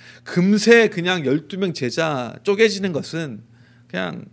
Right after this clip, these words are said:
한순간의 일입니다. 쉽게 분열을 만들었을 수도 있을 거예요. 왜?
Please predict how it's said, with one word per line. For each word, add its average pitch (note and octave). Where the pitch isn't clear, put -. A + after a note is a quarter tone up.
한순간의 A3+
일입니다. A#2+
쉽게 -
분열을 F#3+
만들었을 C3
수도 -
있을 G#2
거예요. G#2+
왜? B2+